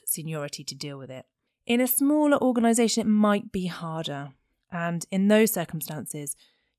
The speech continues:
you may consider that you would be best placed making the investment to get somebody external to deal with it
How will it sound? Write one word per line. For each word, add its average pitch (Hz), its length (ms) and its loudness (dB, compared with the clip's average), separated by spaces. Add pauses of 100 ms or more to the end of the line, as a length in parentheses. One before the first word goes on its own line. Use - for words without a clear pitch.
you 180 100 -6
may 180 320 -2
consider 170 600 -4
that 151 320 -10
you 160 340 -12
would 151 180 -10
be 160 80 -10
best - 360 -2
placed 147 460 -8 (360)
making 180 320 -4
the 151 80 -10
investment 147 520 -10
to - 80 -18
get - 180 -12
somebody 147 420 -10
external 139 720 -12
to 147 140 -14
deal 139 280 -14
with 139 140 -18
it - 140 -16